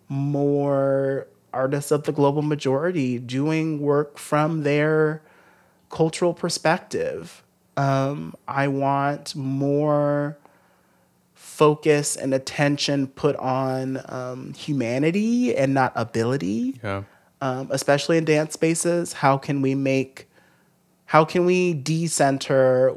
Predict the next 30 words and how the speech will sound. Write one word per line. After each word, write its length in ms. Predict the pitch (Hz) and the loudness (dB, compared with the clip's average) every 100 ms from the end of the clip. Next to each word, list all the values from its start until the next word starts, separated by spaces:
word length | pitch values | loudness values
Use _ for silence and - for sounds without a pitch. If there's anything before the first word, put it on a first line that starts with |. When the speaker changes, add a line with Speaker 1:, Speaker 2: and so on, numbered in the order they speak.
| - | -4
Speaker 1:
wellness 640 | 135 135 131 139 135 127 | -2 4 6 4 0 -2
and 140 | 135 127 | -4 -6
health 540 | 131 139 127 113 - | 0 2 2 -2 -10
in 220 | - 123 | -8 -4
dance 640 | 123 120 120 113 - - - - | -2 -2 -2 -6 -8 -10 -10 -6
and 180 | 120 120 | -6 -4
center 460 | - 127 127 123 | -2 -2 0 0
just 240 | 123 120 - - | 0 -6 -8 -14
humanity 680 | - 143 127 127 123 123 117 | 0 2 2 0 0 -2 -2
and 260 | 120 120 | -4 -2
bodies 380 | - 117 117 117 | 2 2 2 -4
dancing, 400 | 123 117 110 120 | -4 -4 -6 -10
period? 640 | - - 107 104 87 85 | -10 -10 -8 -6 -8 -8
Speaker 2:
Yeah. 200 | 69 - - - - - | -10 -12 -16 -20 -20 -4
Speaker 1:
Um, 240 | 127 107 | -2 -2
Speaker 2:
Yeah. 120 | 110 104 - | -6 -10 2
Speaker 1:
those 240 | 151 156 | 6 6
are 40 | 151 | 4
the 120 | 127 | 0
things 300 | - 120 127 | 0 -2 0
that 100 | 127 | 0
I'm 140 | 117 | 0
interested 480 | 120 117 131 - 135 | -2 -4 -4 -2 -2
in 340 | 131 - 82 - - _ _ _ _ | -2 -6 -8 -12 -16 _ _ _ _
exploring. 720 | - 139 - - 62 58 62 170 | -4 -2 -4 -4 -4 -6 -8 -10
And, 380 | - 131 127 127 - | -4 -4 -4 -8 -8
um, 360 | - 50 156 - | -8 -8 -10 0
yeah. 160 | - 131 - _ _ _ _ | 2 2 -2 _ _ _ _
Speaker 2:
Yeah. 240 | - 113 98 - _ _ _ _ _ _ | -6 -4 -6 -10 _ _ _ _ _ _
Well, 300 | 123 131 131 | 2 2 0